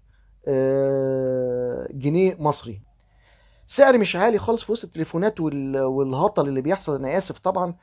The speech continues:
في وسط الزياده البشعه في سعر التليفونات، ولكن، آه، سعر مناسب جدا للامكانيات اللي بيقدمها التليفون ده، خاصه ان هو جاي في اعلى سكور في منصه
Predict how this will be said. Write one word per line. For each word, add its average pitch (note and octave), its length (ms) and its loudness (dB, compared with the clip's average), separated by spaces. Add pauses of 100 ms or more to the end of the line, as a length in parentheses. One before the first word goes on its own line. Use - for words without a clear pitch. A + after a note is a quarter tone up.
(260)
في - 120 -6
وسط G3+ 160 0
الزياده D#3+ 320 2
البشعه C#3+ 400 2
في - 180 -10
سعر F#3 220 4
التليفونات، D3+ 540 -2 (600)
ولكن، A#3+ 520 8 (400)
آه، C#3+ 80 -4
سعر G#3 340 0
مناسب E3+ 440 -2
جدا E3+ 300 0
للامكانيات E3 640 -6
اللي E3 120 -6
بيقدمها C#3+ 440 -2
التليفون D3 380 -2
ده، F#3+ 120 2
خاصه G#3 460 -4
ان D#3 200 -4
هو F#3+ 180 2
جاي F3+ 300 2
في - 220 -18 (360)
اعلى G#3 260 8
سكور G3+ 340 4
في F3 460 -6 (320)
منصه E3+ 360 -4